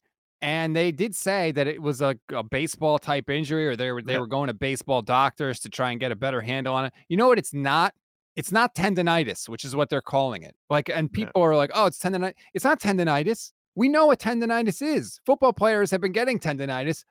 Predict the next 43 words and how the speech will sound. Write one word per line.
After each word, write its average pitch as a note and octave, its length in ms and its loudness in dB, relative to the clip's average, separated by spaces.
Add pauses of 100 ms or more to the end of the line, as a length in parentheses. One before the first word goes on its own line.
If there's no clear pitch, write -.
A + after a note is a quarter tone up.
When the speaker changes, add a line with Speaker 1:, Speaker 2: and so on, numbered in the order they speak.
Speaker 1:
for G3+ 140 2
decades. F3+ 720 0 (340)
Doctors A3 480 2
in A3 140 2
L G#3 240 2
A, G#3 120 4
I'm F3 140 0
pretty F3+ 300 -2
sure, A3+ 240 0
would F#3 160 -2
be F3+ 160 -2
able F#3 160 -2
to E3+ 160 0
identify B2+ 540 -2
it G2+ 100 -4
if A2 140 -8
it C#3 120 -6
Speaker 2:
<laughs> - 20 -4
Speaker 1:
was, C#3 440 2
right? C3+ 160 -4
There F3 120 2
wouldn't A3 280 2
be B3+ 100 -2
this A#3 200 -2
confusion G#3+ 760 4
if B2 100 -4
it D#3 100 -4
was D#3 160 -2
simple F#3+ 340 0
tendonitis. D#3+ 680 0 (680)
That C#3 220 0
said, C3+ 180 0
I A#2 100 2
did, A2+ 200 -4 (420)
I G#2+ 60 -16
did A2 220 -10 (100)
pick - 160 -12
the - 100 -14
Rams - 400 -12
to G#3 140 -10
win - 120 -10
the G3 80 -14
division. F4+ 480 -12